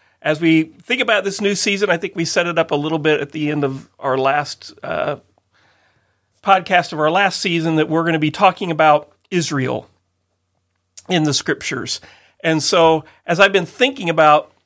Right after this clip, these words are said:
doing this is how to do it.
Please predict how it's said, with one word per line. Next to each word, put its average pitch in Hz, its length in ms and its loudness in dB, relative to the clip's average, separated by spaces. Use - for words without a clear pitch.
doing 180 400 0
this 143 280 0
is 131 280 -6
how 190 420 2
to 165 80 -4
do 143 280 -2
it. - 180 -10